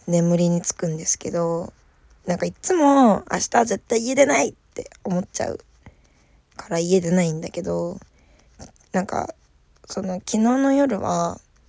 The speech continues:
明日、あの、ダルトンっていう、なんか、なんていうの、アメリカン雑貨みたいなちょ、古き良きアメリカン雑貨系、カントリーじゃなくて、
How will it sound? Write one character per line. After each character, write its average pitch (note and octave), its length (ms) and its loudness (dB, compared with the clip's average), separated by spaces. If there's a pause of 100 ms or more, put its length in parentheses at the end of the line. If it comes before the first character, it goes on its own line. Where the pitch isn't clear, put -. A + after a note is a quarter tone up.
(760)
明 F3+ 60 -2 (180)
日、 C4 640 2 (1120)
あ F#3 160 -4
の、 - 680 -12
ダ G#3+ 180 6
ル F#4 160 -2
ト F#3 200 4
ン E3+ 100 0
っ - 20 -6 (220)
て - 100 -4
い F3 520 -2
う、 - 100 -12 (1080)
な D#3 160 -8
ん E3+ 80 -12
か、 F3 180 -10
な E3 180 -4
ん A3+ 60 -4
て - 140 -4
い - 40 2
う - 20 2
の、 E3+ 80 0
ア E3+ 40 0
メ F#3 180 4
リ A3+ 120 4
カ B3 480 4
ン B3+ 100 -2 (680)
雑 A#3 220 4 (120)
貨 - 120 -2
み - 140 -12
た - 120 -8
い - 60 -12
な - 160 -14 (880)
ち B3 100 -2
ょ、 B3 40 -2 (340)
古 A3+ 300 4
き G3 160 -4
良 G#3 140 8
き F#3+ 160 2
ア F3 80 4
メ F3+ 160 4
リ F#3 120 4
カ F#3 200 2
ン F#3 100 2
雑 F3+ 280 0
貨 F#3 120 -2
系、 F#3 400 2
カ C4+ 180 0
ン D#4+ 100 -2
ト G#3+ 120 4
リ F#3 140 4
ー - 20 4
じ E3+ 80 0
ゃ E3 40 2
な F3 120 0
く - 100 -10
て、 E3+ 680 0